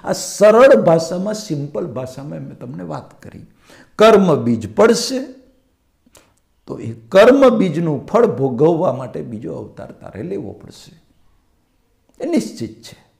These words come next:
હવે ભગવદ્ ગીતાની અંદર કૃષ્ણ ભગવાને જે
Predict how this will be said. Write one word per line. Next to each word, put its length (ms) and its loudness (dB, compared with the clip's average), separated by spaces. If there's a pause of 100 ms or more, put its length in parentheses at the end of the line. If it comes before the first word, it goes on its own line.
(1500)
હવે 600 8 (720)
ભગવદ્ 640 6
ગીતાની 480 2
અંદર 260 0
કૃષ્ણ 640 -4
ભગવાને 540 -6
જે 360 -14